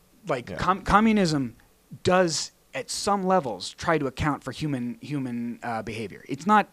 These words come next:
Speaker 1: fully, thoroughly successful,
Speaker 2: Mm-hmm.
Speaker 1: but it does treat human beings as human beings and not as sexless automatons, which is what, like, objectivism is like profit machines. That's all there ever is.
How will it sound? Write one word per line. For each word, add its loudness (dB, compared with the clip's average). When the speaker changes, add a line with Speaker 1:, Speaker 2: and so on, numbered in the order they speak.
Speaker 1:
fully, 0
thoroughly 2
successful, -4
Speaker 2:
Mm-hmm. -20
Speaker 1:
but -2
it -8
does 2
treat -2
human -4
beings -2
as -4
human 0
beings -4
and -6
not 0
as -4
sexless -2
automatons, -2
which -4
is -2
what, -4
like, -4
objectivism -4
is -6
like -6
profit 2
machines. -12
That's -12
all -2
there 2
ever -4
is. -12